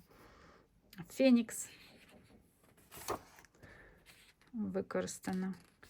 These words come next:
Як, як? Як і в нас є, дуже класна, але не дешева пряжа, е, тактильна,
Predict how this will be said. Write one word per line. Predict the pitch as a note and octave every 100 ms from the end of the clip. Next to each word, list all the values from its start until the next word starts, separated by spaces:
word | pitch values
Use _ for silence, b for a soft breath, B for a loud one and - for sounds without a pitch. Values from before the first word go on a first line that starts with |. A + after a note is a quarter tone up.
| - - _ - - - -
Як, | B3+ F#3 E3+ - -
як? | - G3 - - - - - B B B B
Як | A3+ G3+ A3+ A3+
і |
в | G3
нас | G3 F#3+ - -
є, | F3+ A3+ D4 - B B B B B -
дуже | G3 G3+ G#3 G3+
класна, | G3 G3 G3 - G#3 - - _ - - _
але | G#3+ A3+
не | G#3
дешева | F#3+ - G#3+ F#3 F3+
пряжа, | - A3+ B3+ B3 B3 B3 A3 G3 - -
е, | G#3
тактильна, | G3+ G#3+ - B3+ B3+ B3 A#3 A3